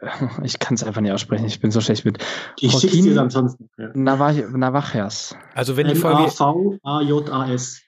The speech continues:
Speaker 1: Ja, ja, aber welches, äh, welches Video, äh,
Speaker 2: Gib mal noch Mesa ein, M E S A.
Speaker 3: Sprichst du,
Speaker 2: Ganz
Speaker 3: sprichst du eine, hast
Speaker 1: Ja.
Speaker 3: du eine Fremdsprache gelernt, Lorenz, um,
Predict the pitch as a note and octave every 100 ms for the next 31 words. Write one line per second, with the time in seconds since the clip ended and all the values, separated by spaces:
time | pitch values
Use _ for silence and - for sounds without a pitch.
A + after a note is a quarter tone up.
0 | _ - D3 G3 F#3 D#3 C#3 C3+ E3+ -
1 | D#3+ - - C#3 C#3 D3+ D3+ C#3+ - B2+
2 | D3+ G3 E3+ C3 B2 A#2 A#2 A#2+ B2+ C3
3 | - C3 B2 B2 B2 B2 A#2+ B2+ D#3+ D#3+
4 | D#3+ D#3+ - D3+ C#3+ D#3 D#3 - B2+ B2
5 | A#2+ A#2 A#2+ - C3+ C#3+ C#3+ C#3 C3 C3
6 | - B2 A#2+ A2+ - _ _ _ _ _
7 | - - _ _ _ _ _ _ _ _
8 | _ _ _ _ _ _ _ _ _ _
9 | _ _ _ _ _ _ - - - -
10 | - - - - D3 C#3 - A#2 B2+ -
11 | D3 - E3+ D#3 E3+ D3 D3+ A#2 D#3+ -
12 | E3 G#3 - - D#3 D3+ C#3 C3 D#3 F#3+
13 | - E3 E3 D#3+ - D#3+ E3